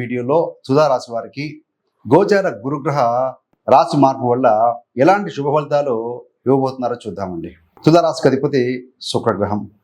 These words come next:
తులా రాశిలో చిత్త మూడు, నాలుగు పాదాలు, స్వాతి నాలుగు పాదాలు, విశాఖ ఒకటి, రెండు, మూడు పాదాలు, మొత్తం తొమ్మిది నక్షత్ర పాదాలు ఉంటాయి. వీరందరికీ కూడా మనం చెప్పుకోబెట్టండి ఈ యొక్క గోచార గురుగ్రహ ఫలితాలు వర్తిస్తాయండి.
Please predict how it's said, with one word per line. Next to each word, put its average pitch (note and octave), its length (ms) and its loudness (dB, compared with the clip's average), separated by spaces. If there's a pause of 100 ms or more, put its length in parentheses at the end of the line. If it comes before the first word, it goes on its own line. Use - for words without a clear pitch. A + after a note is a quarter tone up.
(200)
తులా C#3+ 240 6
రాశిలో C#3+ 320 0 (280)
చిత్త C3+ 240 2 (120)
మూడు, C3+ 260 0
నాలుగు B2+ 280 -2
పాదాలు, B2+ 340 -4 (220)
స్వాతి B2+ 340 0 (120)
నాలుగు B2+ 320 -2
పాదాలు, B2 340 -2 (380)
విశాఖ E3 280 2 (160)
ఒకటి, C3 260 -6
రెండు, A#2 240 -6
మూడు G2+ 220 -8
పాదాలు, G2 320 -2 (400)
మొత్తం F3+ 260 2 (180)
తొమ్మిది D3 280 0
నక్షత్ర C3 340 -6
పాదాలు A#2 320 -2
ఉంటాయి. F#3+ 220 -12 (340)
వీరందరికీ C#3 440 2
కూడా C3+ 180 -2
మనం A2 160 -8
చెప్పుకోబెట్టండి A2 680 -6 (400)
ఈ A2+ 60 2
యొక్క G#2+ 260 -2
గోచార C3+ 320 0 (160)
గురుగ్రహ A#2 320 -8 (640)
ఫలితాలు B2 420 2
వర్తిస్తాయండి. E2+ 680 -10